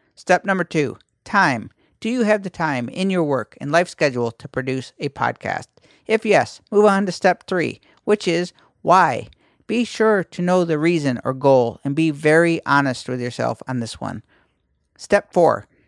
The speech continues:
know your topic and visualize your target audience as best you can. Step five,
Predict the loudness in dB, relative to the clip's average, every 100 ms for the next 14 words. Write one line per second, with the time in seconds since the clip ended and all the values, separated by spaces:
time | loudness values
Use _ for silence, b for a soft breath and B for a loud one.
0 | -4 4 4 4 0 2 0 0 -4 -6
1 | -6 -2 0 2 2 2 0 -4 -10 -12
2 | -4 -4 -2 -8 0 0 0 -6 -10 -12
3 | -12 -4 -4 -4 -10 _ -12 -8 -8 -8
4 | -12 _ _ _ _ _ -2 0 2 2
5 | 2 0 -4